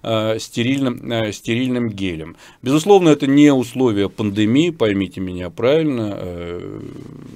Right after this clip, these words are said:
и вообще сегодня по методическим,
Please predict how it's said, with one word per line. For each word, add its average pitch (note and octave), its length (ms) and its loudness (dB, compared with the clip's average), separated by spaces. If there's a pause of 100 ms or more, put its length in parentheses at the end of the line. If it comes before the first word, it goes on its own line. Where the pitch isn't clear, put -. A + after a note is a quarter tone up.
(1000)
и G2 180 -8
вообще F#2+ 380 0
сегодня A#2 720 -4 (160)
по G#2+ 400 -6
методическим, G2 720 -8